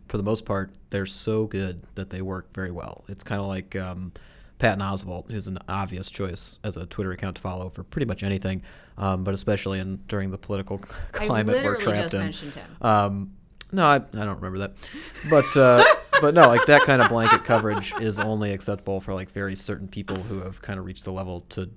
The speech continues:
Speaker 1: do it well and not just kind of a train of thought kind of thing.
Speaker 2: Right.
Speaker 1: Um, and those two especially. Good
Speaker 2: Yeah.
Speaker 1: picks.
Speaker 2: I also, um, really like I, I, it's ver-, it's a very specific issue that Wesley Snipes has been tweeting about, but I love it.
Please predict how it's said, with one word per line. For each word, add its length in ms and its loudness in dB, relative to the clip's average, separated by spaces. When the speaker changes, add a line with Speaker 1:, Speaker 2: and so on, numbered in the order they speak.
Speaker 1:
do 160 -6
it 80 -10
well 520 -6
and 200 -10
not 180 -8
just 240 -12
kind 240 -8
of 80 -8
a 260 -12
train 220 -6
of 100 -8
thought 400 -6
kind 220 -6
of 80 -4
thing. 300 -4
Speaker 2:
Right. 240 -10
Speaker 1:
Um, 440 -4
and 240 -4
those 240 -2
two 340 -12
especially. 540 -12
Good 140 -4
Speaker 2:
Yeah. 40 -14
Speaker 1:
picks. 280 -10
Speaker 2:
I 100 0
also, 520 -4
um, 420 -2
really 220 -6
like 220 -10
I, 160 -6
I, 340 0
it's 200 -2
ver-, 240 -6
it's 120 -6
a 40 -6
very 260 0
specific 420 -10
issue 340 -6
that 220 -8
Wesley 280 -8
Snipes 360 -10
has 80 -12
been 160 -10
tweeting 320 -10
about, 280 -6
but 120 -12
I 120 -10
love 360 -12
it. 260 -14